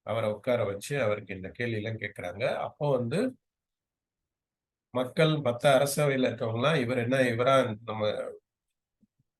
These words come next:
அரசருக்கு அவருடைய சந்தேகங்களை நிவர்த்தி பண்ண போறாரு?" அப்படின்னு சொல்லி, அவரோட தோற்றத்தை பார்த்து மட்டுமே அவங்க பேசுறாங்க.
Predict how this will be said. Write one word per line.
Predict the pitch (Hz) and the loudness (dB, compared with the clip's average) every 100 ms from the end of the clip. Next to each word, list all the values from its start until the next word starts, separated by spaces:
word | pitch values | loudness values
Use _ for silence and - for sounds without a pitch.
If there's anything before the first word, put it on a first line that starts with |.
| - | 0
அரசருக்கு | 117 127 127 117 - 107 - _ _ - | 0 2 0 -2 -4 -8 -8 _ _ -12
அவருடைய | 113 113 110 104 | -8 -4 -2 -2
சந்தேகங்களை | - 113 113 120 117 117 120 - _ - | -2 -2 2 2 2 -2 -4 -8 _ -6
நிவர்த்தி | 127 127 131 127 | -2 0 0 -2
பண்ண | 110 107 | 0 -2
போறாரு?" | 101 104 101 98 107 - - _ _ _ _ _ _ _ _ _ _ _ _ _ - | -4 -4 -2 -2 -4 -10 -20 _ _ _ _ _ _ _ _ _ _ _ _ _ 0
அப்படின்னு | 123 127 170 | 2 4 4
சொல்லி, | 160 135 147 | 4 4 6
அவரோட | 139 135 123 131 127 - | 6 6 6 6 4 2
தோற்றத்தை | 139 165 165 160 143 | 4 6 6 4 2
பார்த்து | 131 127 120 - - | 2 4 4 2 -2
மட்டுமே | 117 110 - 139 135 151 120 120 139 | -4 -4 -4 0 2 2 2 2 0
அவங்க | 123 110 107 107 - _ _ _ _ _ _ 135 | 0 -2 -4 -6 -10 _ _ _ _ _ _ 0
பேசுறாங்க. | 127 117 101 87 | 0 0 -4 -6